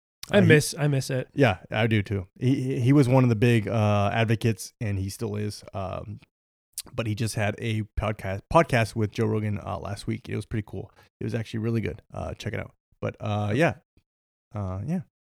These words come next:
Speaker 1: And, uh, Paul, uh, I'm sorry.
Speaker 2: Pal.
Speaker 1: Pal,
Speaker 2: <laughs>
Speaker 1: uh, Paul Saladino is actually gonna be, uh, a guest next week. So tune in for that.
Speaker 2: <laughs> Yeah.
Speaker 1: Just
Speaker 2: Yeah, hold,
Speaker 1: kidding.
Speaker 2: hold your breath.
Speaker 1: Yeah.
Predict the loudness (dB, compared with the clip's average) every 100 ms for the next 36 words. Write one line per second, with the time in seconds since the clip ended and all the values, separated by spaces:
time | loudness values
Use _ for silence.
0 | _ 0 4 4 2 0 0 0 2 2
1 | 2 -2 -4 -2 0 -2 2 4 4 2
2 | -2 -12 -2 2 4 4 2 0 -2 -10
3 | -20 -20 -20 _ _ 0 2 2 0 2
4 | 4 6 4 0 2 4 4 4 4 2
5 | 2 0 0 -2 0 0 0 0 0 0
6 | 0 0 -2 0 0 2 0 -2 -4 -4
7 | -4 -6 -8 _ -10 -6 0 0 0 -2
8 | 0 0 -2 -6 -2 0 2 4 2 0
9 | -18 -18 -18 -18 -18 0 6 8 6 8
10 | 6 8 2 2 2 6 8 8 8 8
11 | 6 -2 -4 -10 -6 -2 -2